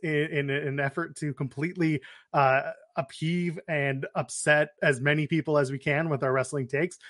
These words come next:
We're, we're on Sean Ross Sapp's Twitter. We, we really, we're really messing some stuff up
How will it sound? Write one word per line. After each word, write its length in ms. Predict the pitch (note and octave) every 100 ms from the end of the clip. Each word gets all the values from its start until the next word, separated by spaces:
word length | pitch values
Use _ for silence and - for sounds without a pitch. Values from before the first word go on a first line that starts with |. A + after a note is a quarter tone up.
| -
We're, 220 | C3+ D#3+ F#3+
we're 160 | A3+
on 140 | D4+ A#3
Sean 280 | - F#3+
Ross 260 | F3 C#3 B2+
Sapp's 280 | D3 D3+ -
Twitter. 240 | B2+ A#2
We, 160 | C#3 A3
we 220 | E3+ A3+
really, 580 | C3+ B2 E3+ E3 C#3 B2 _ _ _
we're 160 | C3 E3+
really 400 | A#2+ A#2 A#2+ B2
messing 400 | A2+ A#2+ - C#3
some 160 | -
stuff 380 | C3+ - C3+ -
up 160 | C3+